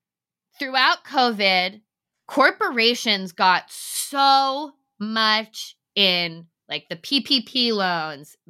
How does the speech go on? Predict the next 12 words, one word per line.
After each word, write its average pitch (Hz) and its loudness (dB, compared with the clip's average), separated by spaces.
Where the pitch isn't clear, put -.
tax 254 0
breaks, 170 -6
this, 247 -2
that, 247 4
and 220 -8
the 214 0
other 196 -2
thing. 151 -8
So 285 2
much. 220 -2
But 240 0
the 240 -4